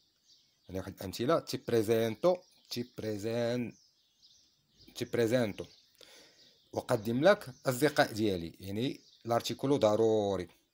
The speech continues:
I. Dov'è il tuo gatto? L'articolo ضروري.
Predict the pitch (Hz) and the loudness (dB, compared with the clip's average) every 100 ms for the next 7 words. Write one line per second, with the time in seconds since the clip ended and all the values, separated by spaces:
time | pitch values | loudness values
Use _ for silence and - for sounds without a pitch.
0 | _ _ - _ _ _ _ _ 120 - | _ _ -20 _ _ _ _ _ -2 -2
1 | _ _ _ _ _ _ _ _ - _ | _ _ _ _ _ _ _ _ -20 _
2 | - _ _ - _ _ _ _ _ _ | -20 _ _ -20 _ _ _ _ _ _
3 | _ _ _ _ _ _ _ - 139 190 | _ _ _ _ _ _ _ -2 4 8
4 | 226 214 175 175 156 151 139 104 113 - | 8 8 6 2 0 2 4 6 4 2
5 | - - _ _ _ _ _ - _ _ | -14 -20 _ _ _ _ _ -20 _ _
6 | _ _ _ 110 110 - 110 127 139 - | _ _ _ -2 0 -2 -4 -2 0 0
7 | 110 107 107 107 101 92 | 0 2 4 2 2 -2